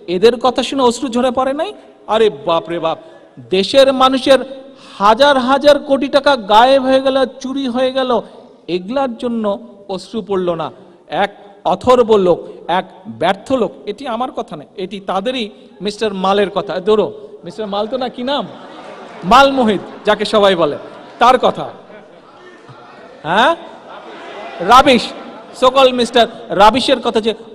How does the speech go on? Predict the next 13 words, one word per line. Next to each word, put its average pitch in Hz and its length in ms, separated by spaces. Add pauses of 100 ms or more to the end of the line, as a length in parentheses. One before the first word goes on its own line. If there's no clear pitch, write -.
অথর্ব 196 600
গভর্নর, 151 520 (280)
এইগুলি 240 360 (280)
তাদের 185 320
কথা। 143 260 (200)
এখন 202 400 (760)
কিছুদিন 302 400
আগে 233 300 (280)
আমাকে 226 320
একজন, 214 320
আহ, 185 880
ওই 175 80
যে 170 280